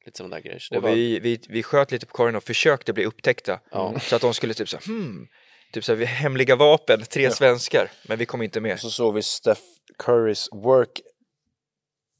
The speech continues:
Speaker 3: Alltså, jävlar vad han, eh,
Speaker 1: Ja.
Speaker 3: han tränar, eh,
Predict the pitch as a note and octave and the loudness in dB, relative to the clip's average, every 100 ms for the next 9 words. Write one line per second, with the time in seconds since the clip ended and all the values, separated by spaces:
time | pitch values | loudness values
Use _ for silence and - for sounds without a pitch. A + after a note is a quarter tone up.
0 | _ A2 G#2 G2 - G2+ B2 B2 G2+ F#2+ | _ -2 0 0 -4 -2 4 8 6 6
1 | B2 G#2 G2 G2 F2+ F2 F2 E2+ E2+ E2+ | 4 4 2 0 -4 -6 -6 -4 -2 0
2 | F#2 F2 - _ _ _ - - - F2+ | -2 -4 -12 _ _ _ -20 -16 -12 -12
3 | F2 - F#2 F2+ G2 F2 E2 E2 E2 D#2+ | -8 -4 -4 -4 -6 -6 -4 -4 -4 -6